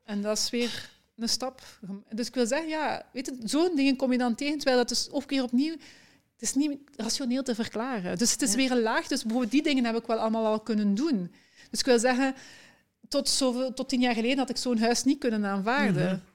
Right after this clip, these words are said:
Speaker 1: Dus het is inderdaad laag per laag per laag. En nu kan ik gewoon heel makkelijk geld laten binnenkomen. Laat maar komen. Het is
Speaker 2: Ja.
Speaker 1: welkom. <laughs> Ja.
Speaker 2: En,
Speaker 1: Een
Speaker 2: eh,
Speaker 1: vriendschaprelatie opbouwen met geld.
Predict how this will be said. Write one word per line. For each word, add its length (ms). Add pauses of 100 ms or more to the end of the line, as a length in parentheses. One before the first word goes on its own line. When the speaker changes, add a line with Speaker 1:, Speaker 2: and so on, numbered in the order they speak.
(280)
Speaker 1:
Dus 220
het 140
is 100
inderdaad 420
laag 300
per 160
laag 300
per 140
laag. 360
En 140
nu 120
kan 180
ik 120
gewoon 240
heel 200
makkelijk 380
geld 220
laten 280
binnenkomen. 720 (180)
Laat 120
maar 140
komen. 520
Het 180
is 160
Speaker 2:
Ja. 60
Speaker 1:
welkom. 440 (100)
<laughs> 40
Ja. 240 (540)
Speaker 2:
En, 200
Speaker 1:
Een 100
Speaker 2:
eh, 60
Speaker 1:
vriendschaprelatie 920
opbouwen 360
met 160
geld. 580